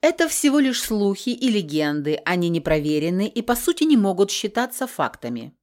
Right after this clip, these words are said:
И к тому же не несут особо полезной для вас информации, кадеты".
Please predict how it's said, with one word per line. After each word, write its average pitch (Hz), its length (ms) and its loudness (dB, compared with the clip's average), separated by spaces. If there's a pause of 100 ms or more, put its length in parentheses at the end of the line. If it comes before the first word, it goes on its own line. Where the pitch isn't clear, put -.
(100)
И 320 120 -2
к - 80 -10
тому 214 360 4
же 220 160 0
не 240 80 4
несут 233 500 2
особо 269 460 0
полезной 220 560 4
для 185 180 0
вас 165 280 0
информации, 147 800 -4
кадеты". 139 680 -6